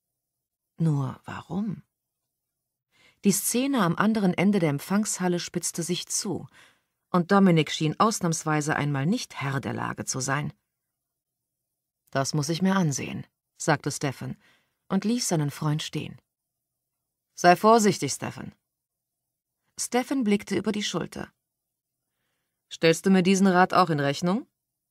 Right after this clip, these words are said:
gab er scherzend zurück. Robert schüttelte den Kopf, steckte die Hände in die Hosentaschen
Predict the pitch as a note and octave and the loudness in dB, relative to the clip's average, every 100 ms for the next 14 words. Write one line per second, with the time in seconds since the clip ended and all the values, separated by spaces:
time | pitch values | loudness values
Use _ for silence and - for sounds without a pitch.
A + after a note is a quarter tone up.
0 | _ D3 C3+ C3 - D3+ C3 - A#2 - | _ -6 -6 -8 -4 -4 -4 -10 -12 -8
1 | D3 C#3+ - - _ _ _ _ _ _ | -8 -8 -10 -20 _ _ _ _ _ _
2 | _ _ _ _ _ _ _ _ _ _ | _ _ _ _ _ _ _ _ _ _
3 | - A#3 C4+ A#3+ - G#3+ G#3 F#3+ F#3 F#3+ | -2 2 4 2 0 -2 -2 0 2 2
4 | - C#3 - - _ _ - - A#3+ - | 0 -8 -10 -20 _ _ -12 0 0 2
5 | F3+ E3 G#3 G3+ F3 F3 E3+ F3+ E3 E3 | 2 4 4 4 2 0 0 0 0 -2
6 | D#3+ - | -4 -2